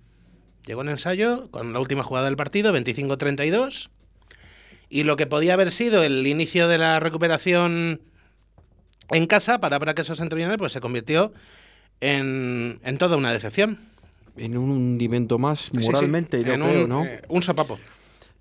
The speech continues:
Speaker 2: Moralmente y psicológicamente creo que el
Speaker 1: Sí.
Speaker 2: equipo tiene que estar un poco tocado.
Speaker 1: Psicológicamente,
Speaker 2: <clears throat>
Speaker 1: seguro. Eh, pero más que seguir analizando nosotros cómo fue el partido de ayer, vamos a escuchar lo que dijo Diego Merino en sala de prensa, porque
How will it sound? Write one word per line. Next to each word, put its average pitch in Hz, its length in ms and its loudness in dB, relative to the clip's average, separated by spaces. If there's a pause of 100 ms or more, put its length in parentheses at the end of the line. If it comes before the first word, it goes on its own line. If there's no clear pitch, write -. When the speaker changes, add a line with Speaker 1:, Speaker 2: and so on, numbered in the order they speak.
Speaker 2:
Moralmente 165 640 4
y 160 80 4
psicológicamente 156 800 2
creo 139 240 0
que 143 120 0
el 131 80 4
Speaker 1:
Sí. 131 80 4
Speaker 2:
equipo 135 240 2
tiene 127 200 0
que 135 80 0
estar 127 200 0
un 123 80 2
poco 131 200 2
tocado. 101 360 0 (240)
Speaker 1:
Psicológicamente, 160 1500 0
Speaker 2:
<clears throat> - 20 -8
Speaker 1:
seguro. 123 480 -4 (840)
Eh, 147 520 2
pero 156 180 2
más 220 240 2
que 247 160 2
seguir 214 280 4
analizando 185 560 4
nosotros 151 800 0 (200)
cómo 160 240 0
fue 151 180 0
el 143 100 2
partido 135 340 0
de 127 80 4
ayer, 214 320 2 (360)
vamos 190 340 0
a - 20 2
escuchar 202 600 -2 (180)
lo 139 180 -2
que 151 100 -2
dijo 180 240 0
Diego 175 220 2
Merino 160 460 -2 (440)
en 143 160 -6
sala 147 240 0
de 143 100 0
prensa, 147 320 -4
porque 131 380 -6